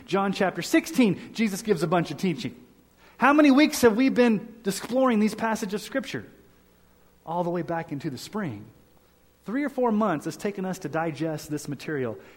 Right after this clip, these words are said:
It's taken about four or five hours for the disciples to digest this material.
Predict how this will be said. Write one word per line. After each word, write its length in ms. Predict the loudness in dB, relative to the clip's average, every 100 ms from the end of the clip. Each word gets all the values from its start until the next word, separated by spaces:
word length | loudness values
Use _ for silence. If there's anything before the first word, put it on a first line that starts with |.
| _
It's 140 | -14 -4
taken 260 | -4 -4
about 460 | -2 -2 -2 -6 -8
four 160 | -6
or 40 | -4
five 300 | -4 -6 -8 -12
hours 720 | -12 -10 -14 -18 -16 -16 -16 -18 -20 _ _ -20 _ -10
for 80 | -6
the 100 | -6
disciples 840 | -8 -8 -8 -8 -14 -18 -20 -20 _ _ -10
to 80 | -6
digest 720 | -4 -4 -4 -8 -8 -14 -20 _ _
this 420 | -8 -8 -10 -18 -20 -20 _ -14
material. 720 | -10 -8 -8 -10 -16 -20